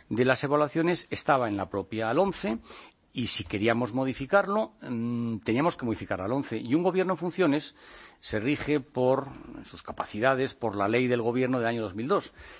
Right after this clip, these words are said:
Y esa ley estaba pensada en que un gobierno en funciones estaría un mes, un mes y medio en funciones, lo que tardábamos, tardaba en aquello que se llamaba el traspaso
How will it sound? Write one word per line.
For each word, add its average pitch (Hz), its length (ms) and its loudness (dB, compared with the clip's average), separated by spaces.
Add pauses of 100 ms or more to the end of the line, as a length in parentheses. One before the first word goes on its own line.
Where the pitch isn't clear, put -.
(140)
Y 214 100 0
esa 240 160 2
ley 233 260 2
estaba 214 400 2
pensada 165 580 0 (400)
en 127 240 -4
que 131 380 -2 (220)
un 175 120 -2
gobierno 208 460 4
en 185 60 -2
funciones 175 560 0
estaría 135 580 2
un 113 180 -4
mes, 151 460 2
un 117 80 -4
mes 120 160 -4
y 117 60 -2
medio 120 160 -2
en 107 60 -4
funciones, 92 380 -10
lo 117 120 0
que 139 100 0
tardábamos, 160 800 2 (160)
tardaba 151 320 4
en 147 80 0
aquello 135 220 0
que 131 40 -2
se 113 60 -4
llamaba 131 160 6
el 131 100 -2
traspaso - 720 -4